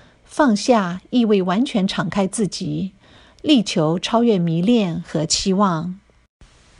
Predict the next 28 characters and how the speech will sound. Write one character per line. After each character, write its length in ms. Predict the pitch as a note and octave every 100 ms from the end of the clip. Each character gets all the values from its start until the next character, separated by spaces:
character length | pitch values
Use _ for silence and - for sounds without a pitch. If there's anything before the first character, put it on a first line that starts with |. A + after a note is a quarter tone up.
| - - - - - - _ _
放 280 | - C4+ G3+
下 440 | - A#3 F#3+ E3+
也 180 | F#3 F3
意 200 | G3+ A#3+
味 220 | G#3+ F#3+
承 260 | - F#3+ F3+
认 320 | A3+ G3 F#3
自 220 | - D4
我 160 | G3 D3
的 140 | E3+
粗 340 | F3+ - B3+ B3
野、 420 | F3+ D#3 D#3 F#3+ - _ - _
笨 280 | D4 G#3+ E3+
拙、 480 | - G#3 G#3 G#3+ G#3 - _ -
可 260 | - D#3+
恶 180 | G#3 B3+
的 140 | F3+
品 280 | E3 - E3
性， 440 | - - G#3 F3 F3+ _ - _
然 200 | - E3+
后 400 | G3 A#3+ G3 F#3 - -
把 120 | E3+
它 220 | - B3+
们 220 | C4 G#3+
也 120 | E3+ D3+
都 200 | F3+ F3+
放 280 | A#3 F3
弃。 580 | F3 - G#3+ F3+ E3+ F#3